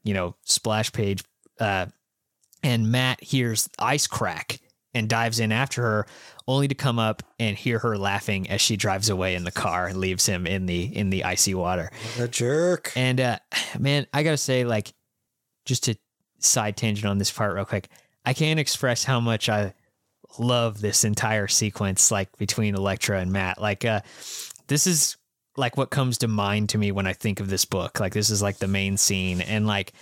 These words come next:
Speaker 1: I love how it feels like, it's like all of a sudden, like, you know, we were a part of this gritty, like,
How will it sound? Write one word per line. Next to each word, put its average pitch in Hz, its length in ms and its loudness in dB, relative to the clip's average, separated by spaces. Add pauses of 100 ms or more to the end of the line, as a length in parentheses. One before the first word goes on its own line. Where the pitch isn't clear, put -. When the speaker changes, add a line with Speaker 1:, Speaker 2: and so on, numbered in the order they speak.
(320)
Speaker 1:
I 117 100 0
love 123 200 2
how 135 140 4
it 123 100 -2
feels 117 500 0
like, 110 300 -2 (340)
it's 139 120 0
like 143 120 2
all 151 120 2
of 160 80 0
a 143 40 0
sudden, 143 380 4
like, 123 200 0
you 127 60 2
know, 123 80 2
we 120 100 2
were 123 120 2
a 120 40 0
part 127 140 0
of 127 40 0
this 110 140 0
gritty, 113 460 0
like, 92 200 -4